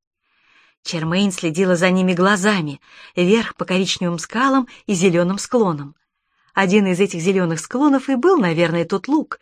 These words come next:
где она повстречала Лаббока, но какой именно, было не различить. Чармейн подняла взгляд еще выше, в нежно-лазоревое небо над вершинами.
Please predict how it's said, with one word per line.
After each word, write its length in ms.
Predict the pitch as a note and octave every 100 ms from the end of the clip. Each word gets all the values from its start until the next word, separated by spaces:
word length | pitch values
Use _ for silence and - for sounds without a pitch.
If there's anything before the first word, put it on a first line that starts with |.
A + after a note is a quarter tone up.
| - - - -
где 220 | F3+ A3+
она 180 | A#3 A#3+
повстречала 640 | G#3+ - A3+ - B3 B3
Лаббока, 680 | B3 B3+ F#3 C#3+ D3 - - _ _ _ _ _ -
но 160 | F3
какой 320 | F3+ F3+ G3
именно, 560 | G3 A3+ C#4 C#4 C4 C4
было 240 | F3 F3
не 180 | F3+ F3+
различить. 680 | F3 E3+ F#3 F3+ - - - _ _ _ _ _ _ _ _ _ _ -
Чармейн 460 | F#3 F3 F#3+ F#3+
подняла 400 | F3 D#3 F3 E3 F3
взгляд 380 | D#3 F3 E3
еще 420 | D#3+ D3+ - C4 C4
выше, 400 | A#3+ A3 - A3 - - -
в 140 | F#3
нежно-лазоревое 920 | F#3 A3 F#3+ E3+ F3+ F3 G3 F3+ F3
небо 300 | E3+ F3 D#3+
над 160 | D#3 D#3
вершинами. 640 | G3+ - B3 G3+ C#3 C3+